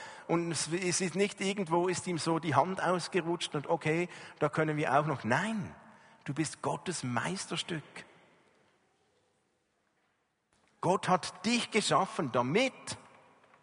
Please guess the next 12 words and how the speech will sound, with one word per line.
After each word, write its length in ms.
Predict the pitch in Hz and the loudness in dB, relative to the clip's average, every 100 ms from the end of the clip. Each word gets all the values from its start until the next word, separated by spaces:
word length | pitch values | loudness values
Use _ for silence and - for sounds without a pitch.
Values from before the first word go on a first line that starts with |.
| _ _ _ - | _ _ _ -4
wir 180 | 131 | -2
gute 600 | 120 - 165 156 - 202 | -2 0 0 2 0 2
Werke 420 | 190 208 214 226 - | 4 2 0 -2 -2
tun, 380 | 220 202 147 | 0 0 -2
gute 360 | 165 185 170 170 | -2 -2 0 -2
Taten, 500 | - 135 156 - 175 | 2 0 0 -2 -4
die 120 | 147 | -4
er 160 | 113 123 | -2 -2
für 160 | 135 123 | -2 -4
uns 200 | 127 - | -4 -4
vorbereitet 680 | 107 110 113 98 95 98 | -6 -4 -4 -6 -8 -10
hat. 340 | 95 - - | -10 -12 -16